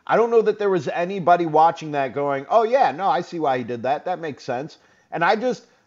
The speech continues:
I'm a guy who always, especially when it comes to armchair managerial decisions, I, I like to at least see the other side and go, "Oh, okay,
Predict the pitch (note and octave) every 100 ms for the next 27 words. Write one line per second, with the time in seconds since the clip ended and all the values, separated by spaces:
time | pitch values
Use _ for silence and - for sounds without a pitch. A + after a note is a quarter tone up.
0 | - E3 A#3 G3+ G3+ G#3+ G3 G3+ F3+ G3+
1 | G3+ G3+ E3+ F3+ - F3+ F#3 G3 G3 F#3+
2 | E3 F#3+ F3+ E3 - F#3+ D3+ E3 F3+ -
3 | F#3+ F#3 E3+ F3+ F3+ D3 F#3+ G3 F3+ D#3+
4 | - E3+ E3+ E3 - _ _ - D#3 F3
5 | E3+ F3+ F#3+ G3 F#3+ G3+ F3 E3+ F3+ -
6 | - F3+ F3 D#3 C#3+ C#3+ - C#3 A#2 G2
7 | A#2 B2+ B2 D3+ D3 C3 E3 A#2 F#2